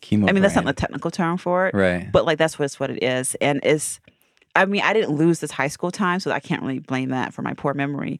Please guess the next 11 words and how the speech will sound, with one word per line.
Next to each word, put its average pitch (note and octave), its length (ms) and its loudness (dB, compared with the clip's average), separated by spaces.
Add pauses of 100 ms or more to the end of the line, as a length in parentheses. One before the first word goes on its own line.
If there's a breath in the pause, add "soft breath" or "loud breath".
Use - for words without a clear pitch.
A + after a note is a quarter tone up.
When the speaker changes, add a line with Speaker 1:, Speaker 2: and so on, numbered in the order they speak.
(320 loud breath)
Speaker 2:
But D#3 120 4
I E3 80 2
did F#3 220 0
lose D#3+ 600 -2 (1000 soft breath)
about F#3 500 4 (520 loud breath)
a D3+ 40 0
year F#3+ 380 2
before F#3 300 0
I D#3 40 -2
got - 200 -2
sick. - 400 -4